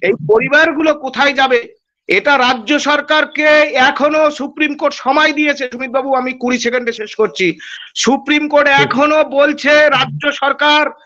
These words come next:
Speaker 1: অনেক চুরি করেছেন, আপনাদের নেতারা অনেক খেয়েছে, অনেক হয়েছে। এখন অন্তত যোগ্য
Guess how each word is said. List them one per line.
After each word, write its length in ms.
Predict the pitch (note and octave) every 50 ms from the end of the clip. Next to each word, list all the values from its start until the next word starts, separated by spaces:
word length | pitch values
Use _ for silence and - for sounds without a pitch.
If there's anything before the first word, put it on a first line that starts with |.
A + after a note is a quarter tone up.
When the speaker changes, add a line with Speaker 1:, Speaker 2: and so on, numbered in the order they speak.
| - - - - _ -
Speaker 1:
অনেক 460 | - G#3+ A3 B3+ C4+ C#4+ D4 C#4+ - -
চুরি 240 | - C4+ C#4 C#4 C#4+
করেছেন, 560 | C#4+ D4 C#4+ C#4 C#4+ C#4 C#4 C4+ C#4+ C#4+ C4+
আপনাদের 460 | C4+ C4 B3+ - C#4 C4+ C4 B3+ C#4 C4+
নেতারা 360 | B3+ C4 C4 C#4 C#4 C#4 C4+
অনেক 320 | B3+ B3+ B3+ C#4 C#4 C4+ -
খেয়েছে, 400 | - C4 C4+ C4 C4 - C4+ C4+
অনেক 380 | B3+ A#3+ B3 C4+ C4+ C4 A3
হয়েছে। 440 | A#3 B3+ B3+ A#3+ A#3+ A#3 A3 G#3+ G3 - - - - - -
এখন 420 | - - F3 G3 - - A#3 A#3+ A#3
অন্তত 680 | A3+ A3+ A3+ A3+ - A#3 A3+ A#3 A#3 A#3 A3 F#3+ E3 D#3
যোগ্য 680 | G3+ G#3+ G#3+ G3 F#3+ F#3 F3+ G#3 A3 A3+ A#3 A#3+ A#3+